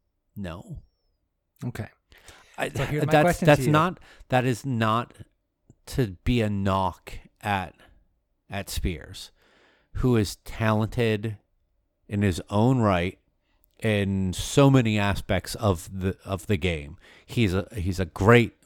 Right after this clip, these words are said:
Speaker 1: worker. He has the ability to create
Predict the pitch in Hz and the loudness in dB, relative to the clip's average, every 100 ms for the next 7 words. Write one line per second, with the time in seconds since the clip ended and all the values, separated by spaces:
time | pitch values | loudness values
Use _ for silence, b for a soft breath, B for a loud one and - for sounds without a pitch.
0 | - 104 87 - 104 95 95 B B B | -2 2 2 2 2 2 -2 B B B
1 | B B - - 113 107 101 - 104 98 | B B -6 2 4 6 4 2 2 2
2 | - 104 90 104 104 101 104 98 92 - | 2 2 4 4 4 4 2 0 -2 -4
3 | 95 92 92 90 90 - - 110 98 95 | 0 2 2 2 0 -4 -4 -2 0 0
4 | 98 107 - - - | 2 0 -2 -10 -18